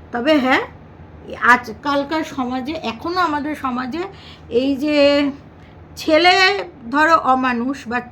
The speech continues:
অমানুষ বলবো না, ছেলেও হয়তো পরিস্থিতির শিকার, কিংবা ছেলে হয়তো সেইভাবে পরিবারের থেকে খুব একটা আঘাত পেয়ে, কষ্ট পেয়ে সরে এসছে, কিন্তু বউকেই কিন্তু দায়ী করা হয়।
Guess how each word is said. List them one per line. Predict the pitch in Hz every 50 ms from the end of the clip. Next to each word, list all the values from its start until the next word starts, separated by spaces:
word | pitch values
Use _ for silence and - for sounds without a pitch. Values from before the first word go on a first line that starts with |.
| - - - -
অমানুষ | - 220 233 240 320 339 370 359 302 294
বলবো | 262 294 277 262 233 240
না, | 226 254 - - - - - - - - - -
ছেলেও | - 339 349 359 370
হয়তো | 349 339 330 330 339
পরিস্থিতির | 285 - 302 277 294 285 - - 311 294 - - 302 277
শিকার, | - - - 285 269 - 269 240 226 233 233 240 - - - - - - -
কিংবা | 277 269 269 285 285
ছেলে | 285 285 - 302 277 285 285
হয়তো | 285 277 269 262 262 - 277 262 254 262 254 254 254 - - - - - - -
সেইভাবে | - - 302 302 320 311 302 302 285 285 285 285 285 277 269 254 - - - - - - - - - - - - - - - - - - - - - - - - - - -
পরিবারের | 269 269 262 285 277 285 277 277 285 285 285 -
থেকে | 302 - - 285 277 277 269 269 269 262 247 247 - - - - - - - - - -
খুব | - 349 359 381 -
একটা | 277 262 - - - 285 277
আঘাত | 269 - - 233 247 254 302 311 302 - -
পেয়ে, | 294 285 277 -
কষ্ট | 254 254 254 - - - 320
পেয়ে | - - 285 277 269
সরে | - 285 262 240 240
এসছে, | 233 226 - - - 254 302 - - - - - - - -
কিন্তু | 262 269 247 294 269
বউকেই | 202 196 208 214 226 220 226 - 269 285 311 294
কিন্তু | - 277 254 - 269
দায়ী | 208 202 180 180 175
করা | 175 185 175 170 180
হয়। | 180 196